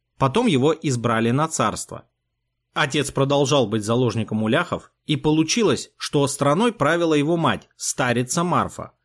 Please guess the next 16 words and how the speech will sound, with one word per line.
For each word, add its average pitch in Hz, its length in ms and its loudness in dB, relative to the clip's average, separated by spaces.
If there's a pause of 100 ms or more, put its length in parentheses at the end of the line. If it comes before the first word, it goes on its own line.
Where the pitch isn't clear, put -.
(480)
Хорошо, 151 380 2
что 135 200 0
рядом 131 360 2 (220)
всегда 185 340 0
был 196 300 2
спаситель 127 680 -2
Отечества, 143 840 -4
князь 127 440 -2 (120)
Дмитрий 117 480 -2
Пожарский. 147 680 -2 (720)
Он 180 180 2
справился 185 540 0
с - 80 -4
польским 123 460 0
полковником 113 640 -2
Лисовским, 160 680 -4